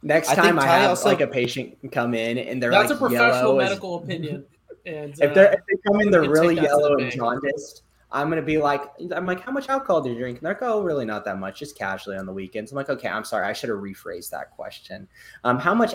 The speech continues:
Speaker 1: alcohol do you drink or eat?" It could be rum ham or Jell-O shots. I did not
Speaker 3: Oh,
Speaker 1: include
Speaker 3: yeah,
Speaker 1: those.
Speaker 3: yeah. Is rum ham,
Speaker 2: This
Speaker 3: is that a drink? That's another, that's another thing. Also, quick
Speaker 2: I think
Speaker 3: reminder
Speaker 2: this
Speaker 3: for,
Speaker 2: expands.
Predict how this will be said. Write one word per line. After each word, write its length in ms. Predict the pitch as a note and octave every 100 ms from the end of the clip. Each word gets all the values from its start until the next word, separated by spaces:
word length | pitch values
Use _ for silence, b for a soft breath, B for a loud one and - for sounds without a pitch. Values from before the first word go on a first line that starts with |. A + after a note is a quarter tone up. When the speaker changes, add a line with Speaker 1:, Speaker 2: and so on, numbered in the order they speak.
| -
Speaker 1:
alcohol 400 | C#3 C#3+ D#3 C#3
do 80 | B2
you 100 | A#2+
drink 300 | C3 D3 -
or 480 | E3 E3 F3 F3+ - -
eat?" 280 | E3 A2 -
It 100 | -
could 200 | D#3 D#3
be 100 | F3+
rum 300 | D3 E3 E3
ham 300 | F3 E3 D#3+
or 180 | D3 C#3+
Jell-O 300 | C#3 B2+ A#2+
shots. 360 | - - - -
I 80 | A#2+
did 140 | A2+ B2
not 240 | B2 C3 -
Speaker 3:
Oh, 120 | B3+
Speaker 1:
include 100 | B3+
Speaker 3:
yeah, 180 | D#4+ -
Speaker 1:
those. 120 | -
Speaker 3:
yeah. 160 | - -
Is 280 | G#3 F#3 F3+
rum 240 | G3 G#3+
ham, 320 | A3 A3 A3+
Speaker 2:
This 320 | A3 - - -
Speaker 3:
is 120 | F#3+ F#3
that 140 | G3+
a 120 | F#3
drink? 480 | D3 D#3 F3+ C4 -
That's 220 | F#3+ G#3+ A3
another, 540 | G#3 A3 F3+ D3 - -
that's 220 | G3 G3
another 260 | F3+ F3+ D3+
thing. 200 | D#3 D3 _ -
Also, 300 | G#3 A3+ G#3
quick 220 | - D4
Speaker 2:
I 60 | -
think 80 | -
Speaker 3:
reminder 200 | D4 A#3
Speaker 2:
this 100 | G#3
Speaker 3:
for, 60 | G3+
Speaker 2:
expands. 680 | F3+ F3 F3 F3 - -